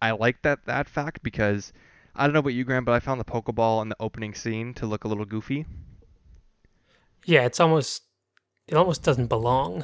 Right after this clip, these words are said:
Speaker 1: Yeah. <laughs>
Speaker 2: in a real world setting.
Speaker 1: Yeah. So, um, yeah. So you only get to see it once, and then that's, like, it. You never see a Pokeball again. So,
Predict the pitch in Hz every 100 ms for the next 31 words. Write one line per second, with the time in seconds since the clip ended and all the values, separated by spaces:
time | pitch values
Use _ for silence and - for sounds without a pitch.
0 | - 120 110 104 101 104 - 180 - 202
1 | - - - 131 131 127 123 117 120 117
2 | - 120 139 160 - - - 110 104 101
3 | - - - _ _ - 143 110 107 104
4 | _ _ _ _ _ _ _ 120 110 107
5 | 104 104 104 - - - _ _ - _
6 | _ _ _ _ _ - 170 110 104 98
7 | - 139 143 170 160 156 147 156 139 131
8 | 123 135 - - - 117 117 110 110 -
9 | 107 107 - 113 113 110 110 - 113 110
10 | 107 101 98 - 95 95 98 - 98